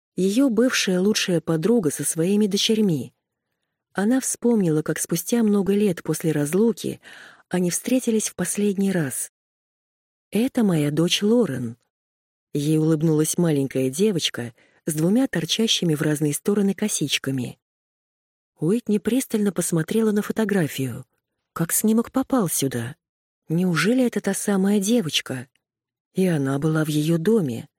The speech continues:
Сидела за ее кухонным столом, ела ее еду, пила ее кофе,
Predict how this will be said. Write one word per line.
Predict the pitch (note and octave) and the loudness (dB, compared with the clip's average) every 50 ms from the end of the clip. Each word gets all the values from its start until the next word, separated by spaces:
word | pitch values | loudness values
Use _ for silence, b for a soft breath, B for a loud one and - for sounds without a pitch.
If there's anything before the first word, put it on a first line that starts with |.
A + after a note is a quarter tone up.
| _ _ _ _ _ _ _ _ _ _ _ _ _ _ | _ _ _ _ _ _ _ _ _ _ _ _ _ _
Сидела | - - - G3 E3+ D#3+ G3+ A#3 A3 A3 | -4 -2 0 0 2 2 4 4 4 2
за | G3+ F3 G3 | 2 2 2
ее | G3+ G3 F#3 F#3 | 2 2 2 0
кухонным | F3 - A3+ A3+ - - A3 A3 A3 G#3+ | 0 0 0 0 2 2 2 2 2 2
столом, | - - - A3+ A3+ G#3+ G#3+ E3+ C#3 A#2+ A2 A#2+ _ _ _ _ _ _ _ _ | -2 -2 0 2 2 4 2 2 0 -2 -6 -8 _ _ _ _ _ _ _ _
ела | - E3 C#3+ D3 E3 E3+ D#3+ | -4 -2 0 2 2 2 4
ее | D#3+ D#3 D#3 D3 E3 D#3+ | 4 2 2 2 2 2
еду, | E3 D#3+ D#3+ D3+ D#3 G3+ G#3 E3 A#2 - b b b b b | 2 2 0 0 2 0 0 0 -2 -6 b b b b b
пила | - E3+ E3+ E3 E3 F3 | -4 0 2 2 2 2
ее | F3+ F3+ F3 G3 F#3+ | 2 2 2 0 0
кофе, | - - A#3 A3 E3 - - B2 C3 | 2 2 2 2 0 -2 -8 -10 -12